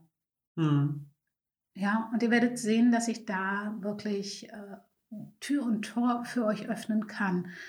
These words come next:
Speaker 2: Sucht euch selbst Hilfe, zum Beispiel bei einem Psychologen, bei einem Coach,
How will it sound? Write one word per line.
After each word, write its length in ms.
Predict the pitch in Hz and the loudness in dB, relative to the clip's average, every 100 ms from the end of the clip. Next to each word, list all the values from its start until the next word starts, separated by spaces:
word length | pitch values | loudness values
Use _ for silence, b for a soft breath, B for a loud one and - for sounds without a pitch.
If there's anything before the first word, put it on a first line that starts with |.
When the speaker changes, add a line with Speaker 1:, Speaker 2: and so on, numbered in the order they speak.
| B B | B B
Speaker 2:
Sucht 380 | - 262 285 - | 2 2 2 0
euch 220 | 208 226 | 0 2
selbst 440 | 214 214 277 - - - | 4 4 4 -2 -10 -2
Hilfe, 460 | 214 254 247 294 302 - _ _ _ _ _ _ | 2 2 2 0 0 -6 _ _ _ _ _ _
zum 200 | - 247 | 0 4
Beispiel 500 | 208 202 214 - 196 | 6 4 0 -2 -4
bei 100 | 196 | 2
einem 160 | 233 226 | 2 2
Psychologen, 680 | - 214 214 196 196 190 196 | 0 -2 0 2 2 2 -2
bei 80 | |
einem 220 | 233 214 208 | 0 -2 -4
Coach, 480 | - 190 185 - | -4 -2 -2 -4